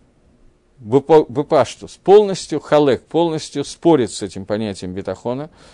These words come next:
и говорит, что такой бетахон, такое понимание неверно. Потому что как человек может быть уверен, что Всевышний хочет того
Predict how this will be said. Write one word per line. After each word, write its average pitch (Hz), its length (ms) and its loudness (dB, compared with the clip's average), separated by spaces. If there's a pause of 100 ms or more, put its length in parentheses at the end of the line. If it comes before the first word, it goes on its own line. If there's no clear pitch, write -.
(140)
и 127 80 -10
говорит, 175 300 0
что - 180 -6
такой 180 220 -2
бетахон, 165 560 -6 (540)
такое 170 320 2
понимание 156 540 -4
неверно. 110 680 -4 (480)
Потому 170 300 -2
что - 180 -8
как 226 260 2
человек 202 300 0
может 165 240 -4
быть 143 240 -8
уверен, 139 500 2
что - 220 -8
Всевышний 156 500 -4
хочет 131 440 -6
того 139 360 2